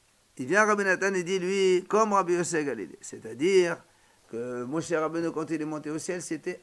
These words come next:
après les dix commandements. Pas comme Rabbi Akiva qui a dit, ça s'est passé avant.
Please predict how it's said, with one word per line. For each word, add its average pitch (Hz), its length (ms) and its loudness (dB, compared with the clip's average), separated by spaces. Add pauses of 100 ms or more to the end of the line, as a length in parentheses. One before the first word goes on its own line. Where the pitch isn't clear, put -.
après 151 460 -2
les 147 120 -6
dix 113 140 -14
commandements. - 260 -20 (580)
Pas 233 140 -2
comme 233 140 -6
Rabbi 208 180 -2
Akiva 180 340 0
qui 170 120 -4
a 147 60 0
dit, 180 140 -4
ça 165 140 -8
s'est 143 140 -8
passé 135 340 -10
avant. 104 320 -12